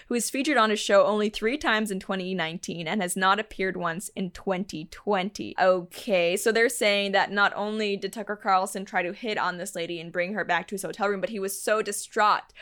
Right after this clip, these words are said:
of, uh, I guess, her saying no to him that he only had her three times on his show after that. I mean, you're s-, but you were still on his show after that, so it,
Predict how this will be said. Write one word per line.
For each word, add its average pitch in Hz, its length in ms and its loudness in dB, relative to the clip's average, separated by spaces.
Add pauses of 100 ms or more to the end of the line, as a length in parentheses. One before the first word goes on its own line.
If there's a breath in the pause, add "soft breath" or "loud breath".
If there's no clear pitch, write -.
(240 loud breath)
of, 175 460 4
uh, 175 260 2 (160)
I 196 80 0
guess, 175 400 -4
her 202 240 2
saying 185 460 0
no 202 220 4
to 220 80 2
him 180 320 -2 (240 loud breath)
that 226 140 4
he 226 140 0
only 220 280 2
had 190 200 2
her 180 80 0
three 226 440 -4
times 190 500 0
on 170 140 0
his 170 120 -4
show 185 280 2
after 147 280 0
that. 107 280 -4 (720 soft breath)
I 208 60 0
mean, 226 160 2
you're 226 140 4
s-, - 200 -8
but 240 240 2
you 247 160 2
were 233 100 4
still 294 360 4
on 240 180 6
his 196 140 0
show 254 480 0
after 185 460 0
that, 143 340 0
so 170 380 -2
it, 117 240 -8